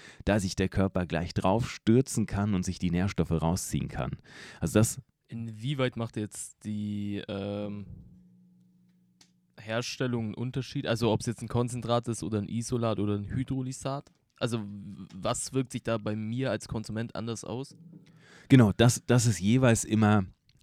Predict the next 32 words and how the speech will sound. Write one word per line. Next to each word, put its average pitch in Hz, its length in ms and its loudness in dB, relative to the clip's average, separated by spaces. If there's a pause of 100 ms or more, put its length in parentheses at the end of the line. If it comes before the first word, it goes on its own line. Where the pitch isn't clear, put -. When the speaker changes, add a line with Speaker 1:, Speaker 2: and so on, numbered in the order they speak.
(160)
Speaker 1:
diese, 92 500 2 (420)
äh, 90 120 -4
mö-, 120 280 6
diese 104 240 4
Fähigkeit 143 680 2
des 101 140 0
Körpers, 110 600 2 (440)
das 101 340 2
je 101 240 4
nachdem 98 600 4
l-, 90 180 0
noch 104 240 2
leichter 90 640 0
aufzunehmen 117 720 2
Speaker 2:
Mhm. 123 220 -14 (340)
Speaker 1:
und 104 140 -2
quasi 101 380 0
die, 95 140 2
die 85 180 -2
Nährstoffe 95 640 2 (340)
noch 113 380 4
besser 104 520 0
verfügbar 90 760 2
zu - 140 -4
machen. 85 400 0 (320)
Also 98 140 2
wir 104 140 6
reden 120 240 6
eben 95 260 2
auch 90 220 0 (140)
oft, - 440 -2
wird - 240 -2